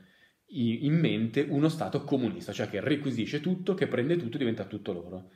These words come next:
Per loro questo è peggio del diavolo, quindi non vogliono che le idee comuniste, anarchiche e in generale di sinistra si diffondano troppo.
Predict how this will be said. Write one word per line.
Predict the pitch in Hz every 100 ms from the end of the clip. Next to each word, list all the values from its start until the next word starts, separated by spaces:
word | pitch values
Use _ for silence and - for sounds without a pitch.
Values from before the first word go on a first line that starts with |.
| _ _
Per | 190
loro | 127 120
questo | 120 110 117
è |
peggio | 113 98 104
del | 98 95
diavolo, | 98 87 95 98
quindi | - 190 131 127 147 202 - - - - - _
non | 113 117
vogliono | 110 107 135 143
che | 113
le | 95
idee | 95
comuniste, | 90 107 113 123 120 -
anarchiche | 110 117 110 - 95 95
e | 143
in | 117
generale | 104 113 127 98 117
di |
sinistra | 151 - 120 139 147
si | 233
diffondano | 160 - 113 104 101 92
troppo. | 95 82 - 107 101 -